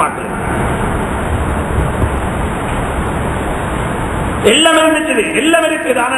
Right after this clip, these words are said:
நேரம் இல்லை. அன்றைக்கு நான் நம்புறேன்,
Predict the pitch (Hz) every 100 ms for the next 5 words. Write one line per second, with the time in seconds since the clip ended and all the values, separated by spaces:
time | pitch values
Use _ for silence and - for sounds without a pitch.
0 | 233 220 247 240 202 147 - - - -
1 | - - - - - - - - - -
2 | - - - - 196 247 226 240 240 240
3 | 254 226